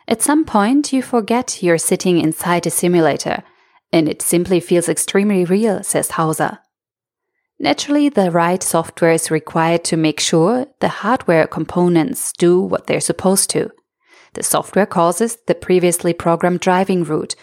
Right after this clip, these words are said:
to be projected on the screen, integrates the car's motion and assistance systems, and realistically replicates the distribution of the light. Unlike the process in a genuine test vehicle, the light in the simulator doesn't simply come from the headlamps.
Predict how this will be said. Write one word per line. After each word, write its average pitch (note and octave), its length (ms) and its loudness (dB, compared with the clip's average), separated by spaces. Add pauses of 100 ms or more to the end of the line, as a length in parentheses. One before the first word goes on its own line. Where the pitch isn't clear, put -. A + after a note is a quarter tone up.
(160)
to - 100 -12
be C#3 80 -2
projected E3+ 560 -2
on D#3+ 120 2
the F3 100 2
screen, G3+ 480 0 (240)
integrates A#3 640 0
the - 80 0
car's E3+ 380 -2
motion A#3 680 2
and - 160 -4
assistance F#3 560 0
systems, F#3 600 -2 (240)
and A3+ 360 2
realistically A#3+ 800 2
replicates F3 800 0
the - 100 -4
distribution E3+ 720 0
of D3+ 160 -2
the F3 80 -2
light. E3+ 400 -2 (840)
Unlike A#3+ 520 2
the A3 80 0
process G3 480 0
in E3+ 120 0
a D#3+ 60 2
genuine E3+ 400 2
test F#3+ 320 -4
vehicle, F#3 560 0
the D#3+ 80 2
light D#3 260 0
in D3 120 -4
the - 80 -4
simulator F3+ 680 2
doesn't F#3+ 440 0
simply F#3+ 340 0
come F#3+ 320 -2
from F3+ 220 -2
the E3+ 80 -4
headlamps. F#3 640 -4